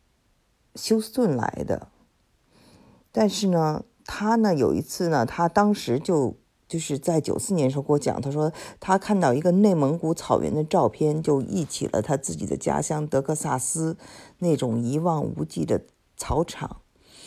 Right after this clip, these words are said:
然后他有一种乡愁啊，有一种激情。后来呢，他就创作了一个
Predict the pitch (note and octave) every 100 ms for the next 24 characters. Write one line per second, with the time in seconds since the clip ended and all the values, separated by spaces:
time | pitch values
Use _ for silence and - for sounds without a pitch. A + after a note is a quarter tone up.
0 | - - D#3 G3 F#3 G3+ E3+ B2 C3 A#2+
1 | A2 - - G3+ F3+ F#3 - A#2+ D#3+ D#3
2 | D#3 - - - - B2+ D#3+ D#3+ A#2+ -
3 | E3+ F3 - C3 C3+ D#3+ - - - -
4 | - E3+ D#3 D3 D#3 C#3 D#3 D3 - F#3+
5 | D3+ C3+ D#3 C3 A#2+ B2 - D3 C3+